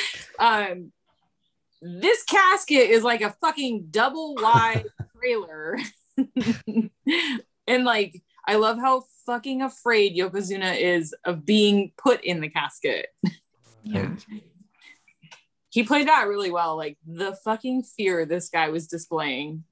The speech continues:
Speaker 1: perfection.
Speaker 2: I remember them leading
Speaker 1: Perfection.
Speaker 2: up to it. That was, like, a big, like,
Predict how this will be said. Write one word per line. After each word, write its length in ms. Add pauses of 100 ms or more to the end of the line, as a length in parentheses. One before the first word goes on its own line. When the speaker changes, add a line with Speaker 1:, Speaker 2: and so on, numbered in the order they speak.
Speaker 1:
perfection. 720 (480)
Speaker 2:
I 60
remember 320
them 380 (180)
leading 320
Speaker 1:
Perfection. 40
Speaker 2:
up 180
to 240
it. 80
That 140
was, 140
like, 160
a 80
big, 600
like, 340